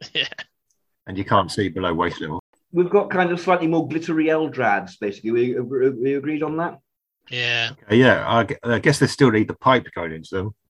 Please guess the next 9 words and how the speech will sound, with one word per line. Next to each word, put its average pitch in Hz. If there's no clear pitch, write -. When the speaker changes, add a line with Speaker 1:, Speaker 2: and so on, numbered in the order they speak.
Speaker 3:
Yeah, 147
they'll 123
need 123
to -
plug 117
themselves 113
in. 110
Speaker 2:
Mm. 101
Speaker 3:
Yeah. 104